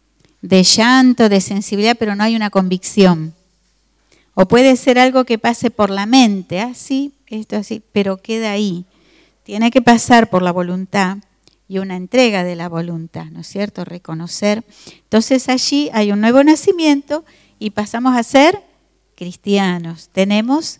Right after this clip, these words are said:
a Cristo. Ahora la palabra de Dios nos plantea que tenemos una realidad como cristianos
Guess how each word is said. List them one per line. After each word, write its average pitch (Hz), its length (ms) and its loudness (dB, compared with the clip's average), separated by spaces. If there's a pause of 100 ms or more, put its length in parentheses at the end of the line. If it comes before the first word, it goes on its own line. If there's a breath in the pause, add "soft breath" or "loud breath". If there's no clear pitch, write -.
(120)
a 170 100 -12
Cristo. 175 680 0 (920)
Ahora 214 240 4
la 208 140 4
palabra 226 480 4
de 294 100 6
Dios 277 220 6
nos 247 180 4
plantea 240 840 4 (500 soft breath)
que 220 380 -2 (260)
tenemos 285 440 0
una 285 260 4
realidad 220 520 2
como 180 240 0
cristianos 165 840 -8